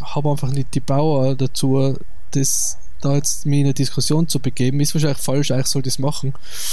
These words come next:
Aber es ist einfach super mühsam. Und es gibt ein paar Leute, ähm, die da wirklich i-, immer wieder in die Kommentarspalten lies und die da immer wieder, äh, versuchen, mit Fakten und wirklich nicht, ähm,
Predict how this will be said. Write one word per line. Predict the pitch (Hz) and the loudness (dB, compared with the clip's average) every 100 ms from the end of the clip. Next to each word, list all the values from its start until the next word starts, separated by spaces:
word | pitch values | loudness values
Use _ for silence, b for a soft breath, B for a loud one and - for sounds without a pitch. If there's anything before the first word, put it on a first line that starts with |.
| B B - - - | B B -4 -4 -4
Aber | - 131 135 | -2 0 0
es | 131 | 0
ist | 147 147 | 0 0
einfach | 135 139 - | 0 -2 -2
super | - - 160 135 | 0 0 0 2
mühsam. | 147 165 131 | 2 2 0
Und | 131 | 0
es | 127 | 0
gibt | 180 156 | 0 0
ein | 147 | 0
paar | 131 | 2
Leute, | 139 139 156 160 - B B B B B - | 2 2 2 0 -2 B B B B B -2
ähm, | 143 139 143 131 - - - - - - - - - | 0 0 0 0 -2 -2 -2 -2 -2 -2 -2 -2 -2
die | 131 | 0
da | 127 | 0
wirklich | 143 - 139 - - - 143 147 | 0 0 -2 0 -2 -2 -2 -2
i-, | 175 147 143 | 0 2 4
immer | 180 180 | 4 4
wieder | 139 127 | 2 2
in | 120 | 2
die | 120 | 0
Kommentarspalten | - 123 117 123 131 - 117 117 - 120 | 0 0 0 0 0 0 0 0 0 0
lies | 127 139 135 - - | 2 2 2 0 -2
und | 139 135 | -2 0
die | 131 | 0
da | 127 127 | 2 2
immer | 135 151 139 | 2 2 4
wieder, | 135 135 127 123 B B B B B - | 2 2 2 0 B B B B B 0
äh, | 127 127 | 0 0
versuchen, | - 131 - 143 135 131 127 | 0 0 2 2 2 0 0
mit | 127 | 0
Fakten | - 143 143 - - 131 127 | 0 -2 -2 -2 -2 0 0
und | 120 127 139 | 0 0 2
wirklich | 147 147 135 127 - - - - - - - | 0 2 0 0 -2 -2 -2 -2 -2 -2 2
nicht, | 151 160 - - - | 2 2 0 -2 -2
ähm, | 180 143 135 131 131 131 | 0 2 2 2 2 0